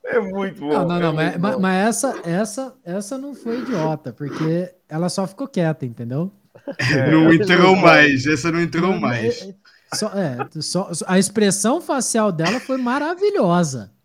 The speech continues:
Speaker 2: Foi
Speaker 1: É.
Speaker 2: maravilhosa.
Speaker 1: E o assobio, o assobio no vídeo também, tá maravilhoso.
Speaker 2: Sim, muito bom, muito bom.
Speaker 1: Ou seja, temos aqui uma boa competição aqui entre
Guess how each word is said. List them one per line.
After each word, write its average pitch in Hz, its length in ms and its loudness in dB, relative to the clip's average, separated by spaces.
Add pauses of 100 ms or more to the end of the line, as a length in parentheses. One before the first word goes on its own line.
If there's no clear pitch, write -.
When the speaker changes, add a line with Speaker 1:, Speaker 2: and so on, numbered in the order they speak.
(460)
Speaker 2:
Foi 143 140 -2
Speaker 1:
É. 147 60 -4
Speaker 2:
maravilhosa. 156 1000 -4 (920)
Speaker 1:
E 180 80 -12
o 208 100 -2
assobio, 170 420 -4
o 123 140 -8
assobio 151 400 -8
no 147 100 -8
vídeo 135 380 -10
também, 113 340 -12
tá 120 120 -6
maravilhoso. 120 560 -10 (260)
Speaker 2:
Sim, 165 420 -6
muito 196 360 -8
bom, 139 280 -10 (120)
muito 170 260 -14
bom. 127 160 -12 (1200)
Speaker 1:
Ou 180 140 -2
seja, 170 300 -2
temos 190 240 -6
aqui 214 180 -8
uma 220 140 -4
boa 190 300 -4
competição 175 680 -8
aqui 151 320 -10
entre 143 260 -10